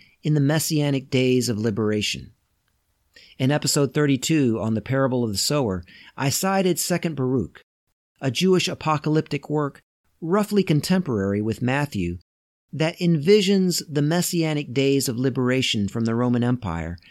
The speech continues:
and the establishment of a new society. To help the reader imagine this new society, the author of Second Baruch paints this intensely powerful image of the abundance of food.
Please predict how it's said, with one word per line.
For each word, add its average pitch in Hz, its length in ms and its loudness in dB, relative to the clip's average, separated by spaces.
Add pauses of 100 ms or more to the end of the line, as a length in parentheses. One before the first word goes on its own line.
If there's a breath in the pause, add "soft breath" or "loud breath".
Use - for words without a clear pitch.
(260 loud breath)
and 147 180 0
the 151 140 2
establishment 147 840 -2 (440)
of 123 120 -2
a 123 80 2
new 127 140 4
society. 117 680 -4 (920 loud breath)
To 175 80 0
help 247 240 0
the 180 100 4
reader 175 380 4
imagine 160 720 0
this 147 220 0
new 165 140 2
society, 120 800 -4 (380)
the 175 140 -4
author 214 400 0
of 180 100 0
Second 185 360 0
Baruch 151 420 0 (320)
paints 214 340 0
this 185 260 -2
intensely 175 760 0
powerful 151 600 -2
image 135 500 -2 (380 soft breath)
of 135 160 -2
the 151 100 0
abundance 139 520 0
of 120 100 -6
food. 120 440 -4